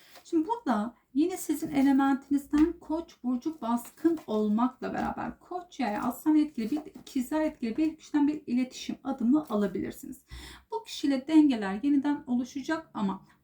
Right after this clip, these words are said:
bu kişinin gölge önünde bir çapkınlık, flörtöz olma durumu olabilir. Bu yüzden de kafa karışıklığı yaşıyor olabilirsiniz. Yani duygusal anlamda enerjiler akıyorken mantık çerçevesinde bazı kafa karışıklığı yaşadığınız durumlar olabilir. Bu kişiyle dengeleri yeniden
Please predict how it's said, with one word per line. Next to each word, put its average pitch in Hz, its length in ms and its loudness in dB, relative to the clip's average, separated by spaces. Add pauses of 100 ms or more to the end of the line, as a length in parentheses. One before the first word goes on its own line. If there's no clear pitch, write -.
bu 440 120 -18
kişinin 214 380 0 (180)
gölge 302 400 0
önünde 277 220 4
bir 302 180 0
çapkınlık, 269 840 -2
flörtöz 262 540 -2
olma 233 300 2
durumu 240 380 4
olabilir. 202 460 -4 (340)
Bu 359 140 0
yüzden 302 280 2
de 262 100 -6
kafa 302 320 -10
karışıklığı 262 540 -6
yaşıyor 254 440 -4
olabilirsiniz. 208 640 -6 (200)
Yani 214 240 0
duygusal 269 460 -2
anlamda 254 440 4
enerjiler 240 640 2 (100)
akıyorken 339 580 -6
mantık 262 440 -2
çerçevesinde 247 600 -4 (100)
bazı 311 400 2
kafa 269 300 -8
karışıklığı 247 460 -6
yaşadığınız 262 540 -2
durumlar 220 460 -2
olabilir. 202 440 -4 (360)
Bu - 100 -12
kişiyle - 340 -6
dengeleri 220 500 4
yeniden 262 380 2